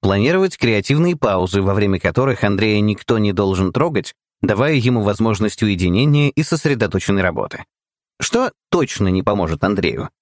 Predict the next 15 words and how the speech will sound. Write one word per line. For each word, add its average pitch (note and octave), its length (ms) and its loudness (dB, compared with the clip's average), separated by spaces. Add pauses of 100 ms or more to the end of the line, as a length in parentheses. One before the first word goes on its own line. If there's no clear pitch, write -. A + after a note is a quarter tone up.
(460)
Только B2 320 -2
собранность. - 720 -4 (540)
Прямые, B2 560 2
плохо D3+ 300 0
мотивированные, A2+ 880 2 (160)
непрозрачные G#2+ 840 0
отказы. A2+ 580 -2 (380)
"Нет, G2+ 280 0
сегодня A2+ 280 0
слишком A#2 420 -2
много G#2 220 0
работы". - 400 -4 (340)
Увиливание C#3+ 560 2
от A2 200 -2
заседаний. A2 720 0